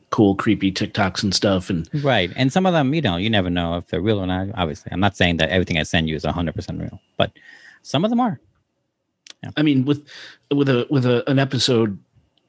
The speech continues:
Speaker 1: that's a hundred-page script, I don't know how we would do it, you know, but I
Speaker 2: Right.
Speaker 1: just,
Speaker 2: But no, no,
Speaker 1: I mean
Speaker 2: I'm not, maybe not this one. Maybe don't start with this one, <laughs> you know, <laughs> go, go simpler.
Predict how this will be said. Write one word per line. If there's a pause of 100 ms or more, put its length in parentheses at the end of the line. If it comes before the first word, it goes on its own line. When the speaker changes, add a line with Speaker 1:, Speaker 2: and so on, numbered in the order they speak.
Speaker 1:
that's
a
hundred-page
script,
I
don't
know
how
we
would
do
it, (480)
you
know,
but (480)
I (120)
Speaker 2:
Right.
Speaker 1:
just,
Speaker 2:
But
no,
no,
Speaker 1:
I
mean
Speaker 2:
I'm
not,
maybe
not
this
one.
Maybe
don't
start
with
this
one, (320)
<laughs>
you
know, (680)
<laughs>
go, (260)
go
simpler.